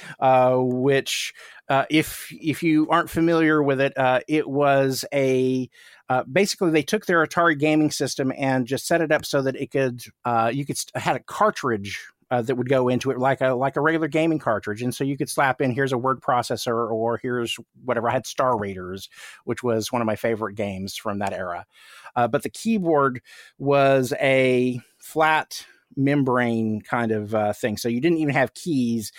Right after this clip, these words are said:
You just had this membrane that you had to kind of punch at, and it was terrible 'cause half the times you'd ha-, you'd, like, practically break your finger <laughs> trying to punch it hard enough so that it would register your keystrokes. But, uh, so that was my first home computer was, was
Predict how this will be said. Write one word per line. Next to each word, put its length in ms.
You 100
just 160
had 160
this 140
membrane 420
that 60
you 120
had 100
to 60
kind 140
of 80
punch 300
at, 100
and 80
it 40
was 120
terrible 480
'cause 180
half 280
the 60
times 420
you'd 240
ha-, 140
you'd, 160
like, 240
practically 380
break 280
your 80
finger 300
<laughs> 20
trying 240
to 60
punch 320
it 80
hard 200
enough 220
so 160
that 100
it 20
would 140
register 420
your 100
keystrokes. 580
But, 220
uh, 140
so 140
that 100
was 100
my 140
first 260
home 160
computer 320
was, 400
was 420